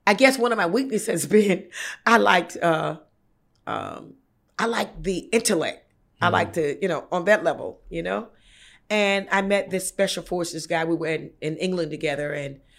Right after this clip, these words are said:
Speaker 1: we ultimately ended back up at Fort Bragg, and we started dating. And Joyce make a, uh, well, I'm not gonna say. Anyway, I got pregnant again, okay?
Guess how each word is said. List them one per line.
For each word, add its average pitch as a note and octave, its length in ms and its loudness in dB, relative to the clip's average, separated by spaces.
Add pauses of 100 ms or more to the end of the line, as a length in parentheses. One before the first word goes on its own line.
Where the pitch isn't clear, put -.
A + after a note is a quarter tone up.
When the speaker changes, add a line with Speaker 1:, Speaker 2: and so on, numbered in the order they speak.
Speaker 1:
we E3 140 4
ultimately F#3 360 0
ended D#3+ 160 -4
back D3+ 180 -6
up E3 100 -12
at - 100 -16
Fort - 200 -6
Bragg, D#3 220 -2
and D#3 80 -6
we D3+ 60 -6
started C3+ 260 -4
dating. C3+ 320 -10 (840)
And D3+ 120 -12
Joyce F3 300 -4
make E3+ 180 -6
a, E3 300 -10
uh, C#3 240 -8 (440)
well, D#4+ 260 -8 (100)
I'm E3+ 120 -6
not F#3 140 -6
gonna D3 120 -12
say. D3 380 -6 (540)
Anyway, E3+ 500 4 (640)
I G3 60 2
got G3 200 4
pregnant A#2+ 340 -6
again, G#2 360 -14 (720)
okay? B2+ 320 -16